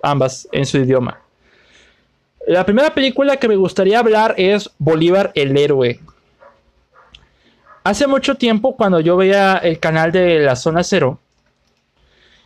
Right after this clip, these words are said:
había un top de las diez peores películas animadas, creo que se llamaba así, en el que incluyó esta película llamada Bolívar el Héroe, que retrataba de manera biográfica, entre comillas, la vida de,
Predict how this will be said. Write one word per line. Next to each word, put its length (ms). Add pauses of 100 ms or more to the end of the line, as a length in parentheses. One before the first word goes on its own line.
(120)
había 280
un 100
top 180
de 100
las 320 (520)
diez 260
peores 400
películas 640
animadas, 540
creo 180
que 80
se 80
llamaba 240
así, 280 (1040)
en 160
el 100
que 80
incluyó 320
esta 260
película 460
llamada 440
Bolívar 580
el 240
Héroe, 420 (1040)
que 200
retrataba 680
de 140
manera 880
biográfica, 680
entre 240
comillas, 580
la 180
vida 320
de, 580